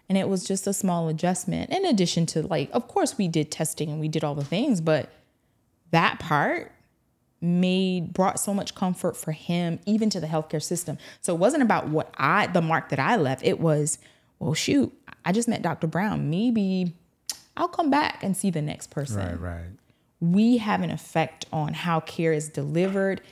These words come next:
Speaker 1: and received and perceived, not just for the one patient, but for the patient that they refer, for their family members. And I, again, this is why I think br-, the holistic mindset of medicine is important.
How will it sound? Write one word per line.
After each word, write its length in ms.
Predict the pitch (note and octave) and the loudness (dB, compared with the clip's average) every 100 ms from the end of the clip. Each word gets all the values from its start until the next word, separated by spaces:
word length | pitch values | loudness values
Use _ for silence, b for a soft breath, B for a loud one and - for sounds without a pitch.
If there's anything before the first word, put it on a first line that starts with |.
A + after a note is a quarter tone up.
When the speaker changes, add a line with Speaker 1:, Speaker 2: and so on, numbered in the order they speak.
| B B - | B B 0
Speaker 1:
and 260 | E3 D#3+ | 2 2
received 640 | D#3 C#3 - F3+ F3+ F3+ - | 0 -2 0 2 2 2 -2
and 160 | D3 C#3+ | -4 -4
perceived, 680 | D3 - - F3 E3+ E3 - B B | -4 -4 0 0 2 0 -4 B B
not 280 | E3+ F#3 - | 2 2 2
just 220 | F#3+ E3+ | -2 -2
for 80 | E3 | -2
the 100 | D3+ | -2
one 300 | C#3 C#3+ G#3+ | 0 2 2
patient, 480 | G#3 B2+ C#3 C#3+ C3+ | 2 -2 -2 -4 0
but 180 | D3+ - | -2 2
for 120 | F3 | 0
the 80 | D3+ | 2
patient 380 | - D#3 - - | 0 0 -2 -8
that 160 | - | -6
they 120 | D3 | -4
refer, 560 | D3 D3 - - - - B B - | -4 -8 -6 -6 -6 -10 B B 0
for 160 | F3 | 2
their 160 | D#3 C#3+ | 2 -2
family 400 | - C#3+ E3 D3 | -2 -2 0 -2
members. 460 | G#1 - - - - | -6 -10 -12 -12 -8
And 180 | D#3 - _ - | -6 -8 _ -20
I, 40 | - _ D3 - _ - | -20 _ -14 -14 _ -6
again, 560 | D3+ - G#3+ D#3+ A#2+ F2 | 2 6 6 4 0 0
this 220 | E3 E3 | 0 0
is 160 | D#3+ | 0
why 260 | D#3+ D#3 D3 | 2 2 2
I 60 | C#3+ | -2
think 380 | - D#3 C3 b b b b b _ _ - | -2 -4 -4 b b b b b _ _ -6
br-, 300 | E3 F3 E3+ - _ - | -2 0 0 -6 _ 0
the 200 | E3+ E3 | 2 4
holistic 640 | E3+ D#3+ F3 - - - | 4 4 2 0 -4 -4
mindset 600 | D3+ D3+ F3 A#3+ D#4 D4+ | -2 0 2 0 2 2
of 160 | C#4 D4 | 0 0
medicine 420 | D4 D4 C4+ C4+ | 0 0 0 0
is 140 | G#3+ | 0
important. 640 | D3 C#3+ - - - - | 0 -2 -4 -6 -6 -8